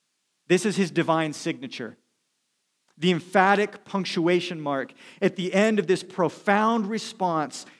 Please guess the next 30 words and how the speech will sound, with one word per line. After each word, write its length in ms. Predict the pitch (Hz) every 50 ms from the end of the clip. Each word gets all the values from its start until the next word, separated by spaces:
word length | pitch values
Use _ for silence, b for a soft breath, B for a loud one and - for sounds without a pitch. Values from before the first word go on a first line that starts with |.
| B B B _
to 100 | - 156
Moses' 760 | 139 135 143 151 160 175 190 170 160 180 - - 190 160 143
deepest 600 | 127 _ - 160 165 175 170 180 170 165 - -
questions 760 | - - 143 123 - - - 135 127 120 107 - - - - _
and 160 | 131 120 117
fears. 560 | - 127 120 117 123 127 _ - - - - _ _ _ _ _ _ _ _ _ _ _
"Why, 460 | 131 156 190 196 202 208 202 196 180
God? 440 | - - 151 135 127 120 110 104 113 _ _ _ _ _ _ _ _ _ _ _ _ _
Why 400 | - 143 170 185 208 220 226 220
are 80 | 214
you 180 | 208 190 180 196
doing 380 | 156 147 202 208 208 202 196 185
this? 260 | 180 151 131 135 -
Why 460 | 143 147 156 175 180 190 196 185 190
me?" 420 | 175 160 170 170 147 131 117 110 _ _ _ _ _ _ _ _ _ _ _ _
And 100 | 131 123
God 160 | 135 135 131
says, 160 | - 139 107
"Moses, 460 | 113 143 143 147 143 123 139 127 - -
here's 220 | - 139 131 131
what 140 | 139 - -
you 60 | 120
need. 300 | 123 120 113 107 110 _ _ _ _ _ _ _ _ _ _ _ _ _ _ _ _ _
You 80 | 113
need 140 | 120 131 110
to 100 | - 117
know 180 | 117 117 117 113
who 160 | 107 113 104
I 120 | 98 98 95
am. 240 | 95 101 104 _